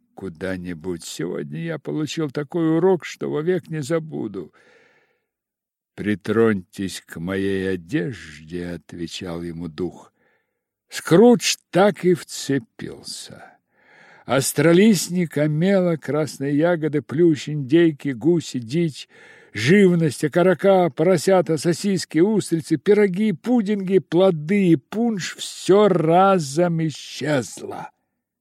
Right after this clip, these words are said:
Исчезли также и комната, и огонь в камине, и красноватый отблеск огня, даже и ночь сама, все исчезло. Очутились они уже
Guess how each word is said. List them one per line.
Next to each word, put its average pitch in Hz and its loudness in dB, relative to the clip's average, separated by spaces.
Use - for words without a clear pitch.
Исчезли 165 4
также 160 2
и 151 4
комната, 147 0
и 92 -8
огонь 127 4
в - -20
камине, 110 -2
и 101 -2
красноватый 101 -6
отблеск 98 -6
огня, 113 0
даже 107 -4
и 113 -2
ночь 104 -10
сама, 76 -20
все - -10
исчезло. - -18
Очутились 156 -4
они 147 -6
уже 151 -8